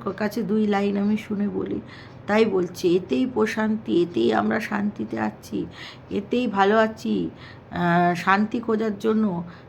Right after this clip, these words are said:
স্বামীর কোটিপতি হওয়ার দরকার নেই, অনেক ব্যাংক ব্যালেন্স, অনেক টাকা, গয়না এসব হওয়ার দরকার নেই। কে কইছে আমার হাজব্যান্ড কোটিপতি? আমি কইছি?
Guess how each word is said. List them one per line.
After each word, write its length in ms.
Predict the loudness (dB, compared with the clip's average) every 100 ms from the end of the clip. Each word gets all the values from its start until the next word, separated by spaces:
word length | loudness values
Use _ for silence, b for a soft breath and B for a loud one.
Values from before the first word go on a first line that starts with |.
| -14
স্বামীর 520 | -2 4 4 4 2 0
কোটিপতি 540 | 0 0 0 0 2
হওয়ার 300 | 4 4 2
দরকার 420 | -2 -4 -4 -6
নেই, 260 | -4 -6 -8 -12 B B -10
অনেক 400 | -2 2 2 0
ব্যাংক 260 | 0 2 2
ব্যালেন্স, 500 | 2 0 0 -4 -6
অনেক 280 | -2 -2 -2 -2
টাকা, 380 | -2 0 2 2
গয়না 340 | 2 -2 -2
এসব 260 | -4 -4 -4
হওয়ার 180 | -4 -6
দরকার 320 | -6 -8 -8
নেই। 80 | -10 -4
কে 160 | -2 0
কইছে 280 | 0 0 0
আমার 240 | 0 0
হাজব্যান্ড 440 | -2 -4 -4 -2 -4 B B B B -10
কোটিপতি? 580 | -6 -4 -2 -2 -2 -4 -4 B B -20 -20 -10
আমি 140 | -6 -2
কইছি? 460 | 0 0 2 2